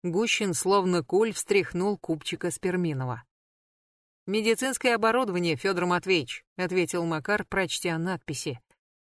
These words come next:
"Аппараты искусственной вентиляции легких и сопутствующее оборудование. Китайские". "Аппараты И В Л", Гущин притиснул Сперминова к стенке вагона. "Вы их импортируете из Китая? Тайно?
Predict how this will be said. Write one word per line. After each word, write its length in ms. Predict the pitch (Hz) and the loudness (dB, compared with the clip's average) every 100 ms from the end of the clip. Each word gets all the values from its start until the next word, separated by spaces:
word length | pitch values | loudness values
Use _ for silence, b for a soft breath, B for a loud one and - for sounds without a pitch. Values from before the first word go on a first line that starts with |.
| _ | _
"Аппараты 580 | 180 180 208 214 226 214 | -2 2 4 4 2 2
искусственной 560 | 196 - 220 208 202 202 | 0 0 0 2 2 2
вентиляции 640 | 202 185 208 214 - 208 | 0 0 2 2 2 2
легких 520 | 202 233 226 - 156 | 4 2 2 -2 -2
и 100 | 165 | -2
сопутствующее 800 | 165 185 190 226 - 202 190 208 | 0 0 2 0 0 0 0 0
оборудование. 800 | 196 196 214 226 165 160 135 120 - _ - | 2 2 2 2 2 0 -2 -6 -10 _ -2
Китайские". 760 | 196 - 208 185 - 185 120 - _ _ _ _ _ _ | 0 2 0 0 0 -2 -2 -6 _ _ _ _ _ _
"Аппараты 760 | 180 180 202 202 220 220 226 | 2 4 4 6 4 4 4
И 40 | 220 | 6
В 80 | 233 | 6
Л", 420 | 254 262 135 117 - _ _ | 6 4 2 -2 -12 _ _
Гущин 540 | 165 165 214 208 214 180 | -4 2 2 2 -2 0
притиснул 640 | 185 170 190 196 185 170 | 2 2 0 -2 0 -2
Сперминова 600 | - 185 156 165 175 160 | 0 0 0 0 0 -2
к 60 | - | -4
стенке 420 | - 165 139 165 | -4 -4 -2 -2
вагона. 540 | 170 175 156 135 120 - _ _ _ _ _ _ | 0 0 0 -2 -6 -10 _ _ _ _ _ _
"Вы 240 | 165 190 196 | 2 4 4
их 120 | - | 2
импортируете 800 | 202 202 190 - 214 214 208 214 | 2 2 2 2 4 4 2 0
из 80 | - | 2
Китая? 580 | 220 226 269 240 139 - | 2 4 4 4 0 -2
Тайно? 520 | - 233 269 226 151 | 2 4 4 4 2